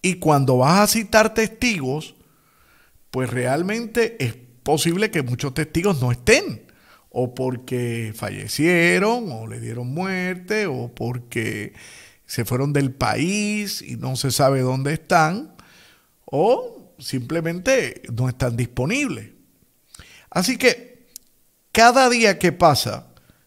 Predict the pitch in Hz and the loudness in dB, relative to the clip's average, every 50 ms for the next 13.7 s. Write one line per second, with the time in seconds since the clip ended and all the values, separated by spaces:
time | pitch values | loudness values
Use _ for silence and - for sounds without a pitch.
0 | _ _ _ _ _ - 139 139 151 - 214 226 208 180 165 160 180 202 196 170 | _ _ _ _ _ -4 -2 -2 -2 -2 -2 -4 -2 0 2 2 2 2 2 0
1 | 143 139 160 180 180 - - - _ _ _ _ _ _ _ _ _ _ _ _ | -2 -2 -4 -6 -10 -14 -20 -20 _ _ _ _ _ _ _ _ _ _ _ _
2 | _ _ _ - 135 127 127 123 117 123 120 113 - 123 120 120 139 156 156 - | _ _ _ 0 2 2 2 2 0 -2 -4 -4 -2 -2 -2 -2 -2 -4 -6 -4
3 | - 147 139 135 123 - - 135 117 - - _ - 127 139 156 175 190 202 190 | -4 -2 -2 -2 -4 -4 -8 -8 -12 -14 -18 _ -10 -6 -4 -4 -4 -4 -6 -8
4 | - - 208 202 - - - - - _ - 180 175 175 - 131 123 120 - - | -2 0 0 0 0 -2 -6 -14 -14 _ -2 -2 -2 0 -2 -4 -4 -4 -6 -8
5 | 135 131 - - - _ - 110 117 113 107 110 117 123 123 131 - - - - | -8 -8 -10 -10 -14 _ -14 -12 -10 -10 -10 -8 -6 -6 -6 -6 -8 -12 -20 -20
6 | - - - - 123 117 127 123 117 104 104 101 - - 110 127 185 254 269 269 | -20 -14 -8 -6 -4 -4 -4 -4 -6 -8 -10 -12 -12 -10 -6 -6 -4 -4 -4 -2
7 | 254 233 214 202 214 - 208 190 185 175 165 202 190 139 - 131 123 127 - - | -2 -2 -2 -4 -6 -8 -8 -8 -8 -10 -10 -10 -10 -10 -10 -12 -14 -14 -16 -18
8 | _ _ - _ _ _ _ _ _ _ - - - - 160 170 185 190 196 202 | _ _ -20 _ _ _ _ _ _ _ -20 -14 -8 -4 -2 -2 0 0 -2 -2
9 | 202 190 185 - - - _ _ _ _ _ _ _ _ _ _ _ _ _ _ | -4 -6 -8 -12 -20 -20 _ _ _ _ _ _ _ _ _ _ _ _ _ _
10 | _ _ - 139 143 156 156 151 151 156 151 147 143 139 - - - 175 160 151 | _ _ -2 2 4 4 4 4 2 2 2 2 0 -2 -6 -10 -6 -4 -2 -2
11 | 135 131 123 - - 196 208 208 175 139 117 107 117 - - - - 131 139 131 | -2 -2 -4 -6 -8 -6 -6 -4 -6 -6 -8 -12 -16 -20 -20 -12 -8 -6 -6 -6
12 | 135 127 123 120 - 170 170 180 180 180 196 180 156 135 - - 170 165 175 190 | -6 -8 -8 -6 -2 -2 -2 -2 -2 -2 -2 -2 -2 -2 -4 -4 -2 -2 -2 -2
13 | 185 165 143 123 - - 185 180 151 95 - - - | -4 -6 -10 -10 -8 -4 -2 -2 -2 -4 -6 -14 -20